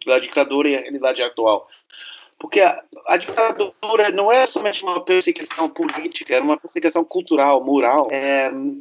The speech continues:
não é que a censura não é, é, começou em sessenta e quatro. Existia uma censura no Brasil antes, sabemos muito bem que houve uma censura, mas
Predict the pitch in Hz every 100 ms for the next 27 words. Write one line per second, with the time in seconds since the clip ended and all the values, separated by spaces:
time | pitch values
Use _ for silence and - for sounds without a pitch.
0 | - _ _ _ _ 165 202 226 226 202
1 | 175 156 165 175 190 175 175 175 156 143
2 | - - 160 - 160 - - 185 170 160
3 | 190 175 156 143 160 139 123 120 107 123
4 | 117 156 - 202 175 156 143 156 147 131
5 | 127 117 123 113 127 - 107 127 120 131
6 | 127 110 123 117 117 123 110 117 123 117
7 | 117 - _ _ _ 120 127 135 - 160
8 | 165 147 160 160